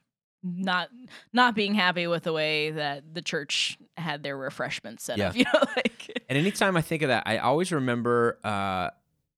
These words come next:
Speaker 2: a, uh, either a message or a book, I can't remember, ha-,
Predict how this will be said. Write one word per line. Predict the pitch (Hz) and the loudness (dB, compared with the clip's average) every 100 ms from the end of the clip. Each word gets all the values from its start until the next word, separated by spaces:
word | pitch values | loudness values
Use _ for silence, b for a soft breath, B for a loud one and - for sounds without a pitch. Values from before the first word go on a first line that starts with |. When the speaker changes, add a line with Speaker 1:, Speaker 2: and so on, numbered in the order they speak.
| 104 | -6
Speaker 2:
a, | 101 101 98 95 - _ _ - | -4 -2 -2 -4 -6 _ _ -12
uh, | 90 - - | -10 -10 -6
either | 113 104 | -4 -2
a | 95 | -2
message | 113 160 180 139 | -4 -6 -8 -4
or | 110 | -4
a | 101 | -4
book, | 95 95 101 - | -4 -6 -6 -10
I | - | -12
can't | 117 85 | -10 -8
remember, | 98 98 85 | -6 -4 -6
ha-, | - | -6